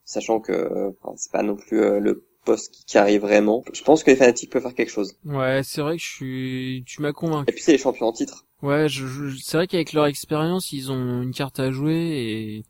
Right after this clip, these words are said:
Speaker 2: euh, t'as raison. Tu m'as convaincu, mais, hum, moi je verrais bien aussi en outsider parce que c'est une autre catégorie, on en a pas
Speaker 1: Ouais.
Speaker 2: parlé. Je verrais bien les Vitality.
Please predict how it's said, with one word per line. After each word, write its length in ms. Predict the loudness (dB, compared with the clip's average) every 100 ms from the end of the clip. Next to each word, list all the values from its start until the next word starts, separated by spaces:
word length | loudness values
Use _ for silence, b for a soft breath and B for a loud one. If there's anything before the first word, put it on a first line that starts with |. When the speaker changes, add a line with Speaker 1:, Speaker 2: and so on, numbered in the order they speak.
| -8
Speaker 2:
euh, 500 | -4 -4 -4 -6 -4
t'as 140 | 2 4
raison. 240 | 2 -4
Tu 140 | 2 4
m'as 100 | 4
convaincu, 460 | 4 0 -2 -6
mais, 400 | -4 0 0 0
hum, 360 | -2 -4 -6 -8 -12
moi 240 | -4 0 0
je 140 | 0
verrais 220 | 0 2
bien 140 | 0 0
aussi 300 | -2 -2 -2
en 160 | 0
outsider 440 | 0 -2 -2 0 0
parce 220 | 0 -4
que 80 | -10
c'est 180 | -6 -4
une 100 | -4
autre 160 | -6
catégorie, 720 | -6 -6 -6 -4 -2 -2 -4 -12 -14
on 100 | -10
en 100 | -8
a 80 | -8
pas 160 | -8 -4 2
Speaker 1:
Ouais. 80 | 2
Speaker 2:
parlé. 240 | 2 -2 B B B
Je 100 | -2
verrais 180 | 4 4
bien 160 | 4 4
les 160 | 4
Vitality. 720 | 0 -2 2 2 2 -4 -8